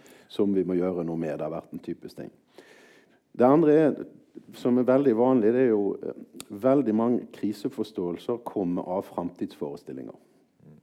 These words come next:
Hvis vi da har en ideal om hvor vi skal være,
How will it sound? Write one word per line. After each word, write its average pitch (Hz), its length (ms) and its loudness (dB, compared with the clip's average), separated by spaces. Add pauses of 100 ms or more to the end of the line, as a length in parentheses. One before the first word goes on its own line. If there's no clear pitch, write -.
(840)
Hvis 120 240 0
vi 120 80 4
da 120 160 4
har 113 240 2
en 104 140 0
ideal 107 480 4
om 90 100 -4
hvor 101 320 0
vi 85 120 -4
skal - 200 -4
være, 113 420 2